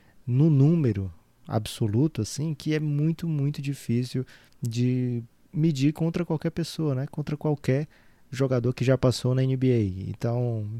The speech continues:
não é algo específico com o Kevin Durant. Eu acho que o Kevin Durant terminará a carreira sendo considerado um dos quinze melhores da história da N B A, talvez um dos dez melhores da história da N B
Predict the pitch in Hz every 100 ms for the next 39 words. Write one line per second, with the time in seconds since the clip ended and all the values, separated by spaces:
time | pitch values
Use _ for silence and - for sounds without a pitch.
0 | 117 127 123 135 151 135 123 123 127 -
1 | 104 117 123 117 123 131 123 123 117 107
2 | - - - - - 151 143 123 - 123
3 | - 135 - 127 123 120 123 123 _ -
4 | - 131 117 127 127 120 120 131 151 -
5 | 127 104 123 127 - 120 120 123 - 117
6 | 113 123 120 - - - _ 120 110 107
7 | - - 151 139 117 113 113 107 107 104
8 | 117 110 107 101 98 117 135 120 107 101
9 | 107 110 104 98 110 120 113 113 110 104
10 | 107 - 110 110 110 110 117 127